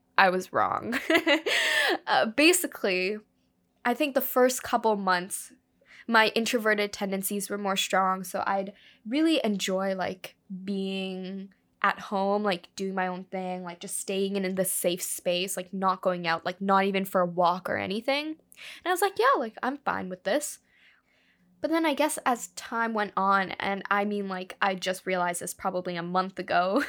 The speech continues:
<laughs> um, I watched this podcast,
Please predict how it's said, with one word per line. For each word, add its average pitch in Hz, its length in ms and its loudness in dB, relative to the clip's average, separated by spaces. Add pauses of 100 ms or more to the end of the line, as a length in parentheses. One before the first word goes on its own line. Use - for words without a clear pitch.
<laughs> - 880 -8
um, 233 420 0
I 254 80 8
watched 262 400 2
this 320 280 2 (280)
podcast, - 760 0